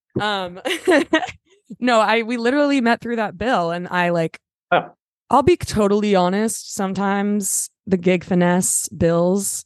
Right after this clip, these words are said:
Speaker 1: are not a hundred percent awesome front to back. Um, you know, love to my,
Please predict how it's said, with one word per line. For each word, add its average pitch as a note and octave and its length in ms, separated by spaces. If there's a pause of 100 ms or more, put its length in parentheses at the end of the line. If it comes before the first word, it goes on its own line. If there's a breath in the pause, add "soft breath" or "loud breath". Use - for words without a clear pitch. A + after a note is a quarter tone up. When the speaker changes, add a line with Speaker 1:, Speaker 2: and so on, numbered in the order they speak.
(140)
Speaker 1:
are E3+ 160
not D#3 520 (360)
a E3 60
hundred D#3+ 320
percent D#3 560 (460)
awesome D#3+ 600 (200)
front E3 220
to F3 60
back. E3+ 520 (580)
Um, B2+ 480 (140)
you G#3+ 100
know, - 240 (920)
love F#3+ 420
to G#3 100
my, E3+ 260